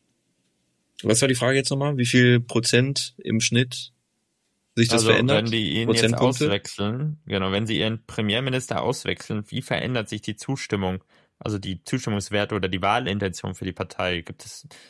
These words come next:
Speaker 2: also im Plus- oder im Minusbereich, also steigt sie oder sinkt sie und wenn ja, um wie viel?
Speaker 1: Ja, komm, ich sag mal, ich sag mal, die geht im Schnitt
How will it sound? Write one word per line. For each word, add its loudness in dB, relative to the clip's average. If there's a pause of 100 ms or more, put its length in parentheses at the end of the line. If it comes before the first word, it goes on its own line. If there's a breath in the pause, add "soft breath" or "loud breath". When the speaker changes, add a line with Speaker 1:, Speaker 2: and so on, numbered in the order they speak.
(160 loud breath)
Speaker 2:
also -6
im -8
Plus- -2
oder 2
im -2
Minusbereich, -4
also -4
steigt -4
sie -6
oder -4
sinkt -6
sie -6
und -10
wenn -4
ja, -2
um -6
wie -10
viel? -8 (1200)
Speaker 1:
Ja, 0
komm, 4
ich 6
sag 2
mal, 2
ich 2
sag 2
mal, 2
die -6
geht 2 (880 soft breath)
im 6
Schnitt 2